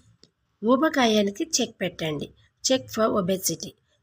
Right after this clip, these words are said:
ఈ వీడియోలో మీరు చూస్తున్న ఫ్రూట్స్‌ని గనక రోజు మనం ఆహారంలో తీసుకుంటే కనుక ఖచ్చితంగా మనం ఓవర్ వెయిట్‌ని తగ్గించుకోవచ్చు అన్నమాట. ఎందుకు అలా అంటున్నానంటే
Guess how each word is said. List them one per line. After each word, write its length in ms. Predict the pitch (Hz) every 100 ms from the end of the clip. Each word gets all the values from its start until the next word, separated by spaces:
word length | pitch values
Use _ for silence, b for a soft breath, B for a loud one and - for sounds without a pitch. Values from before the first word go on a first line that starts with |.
| -
ఈ 120 | 247
వీడియోలో 440 | 262 294 330 330 311
మీరు 200 | 254 -
చూస్తున్న 420 | 240 247 - 254
ఫ్రూట్స్‌ని 520 | 240 214 226 233 254 214
గనక 280 | 190 185 185 180 - 185
రోజు 360 | 202 240 262
మనం 240 | 254 208 190
ఆహారంలో 560 | 180 185 214 208 190 180
తీసుకుంటే 520 | 180 - - 180 190
కనుక 300 | 175 160 226 294 B B B _
ఖచ్చితంగా 500 | 233 233 - 254 254
మనం 200 | 233 208
ఓవర్ 300 | 196 196 220 208
వెయిట్‌ని 340 | 190 185 208
తగ్గించుకోవచ్చు 800 | 214 190 180 185 - 185 165 -
అన్నమాట. 320 | 160 160 160 - B B B -
ఎందుకు 340 | 233 269 339
అలా 160 | 294 240
అంటున్నానంటే 760 | 202 196 214 202 180 160 202